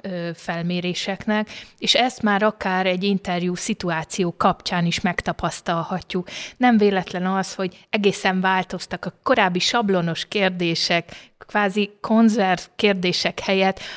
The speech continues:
ma már tényleg gyakorlatorientáltan kérdezik, hogy adott helyzetben mit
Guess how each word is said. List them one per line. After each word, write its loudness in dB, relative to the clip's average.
ma 0
már 2
tényleg 2
gyakorlatorientáltan 2
kérdezik, -2
hogy 0
adott 4
helyzetben 2
mit 4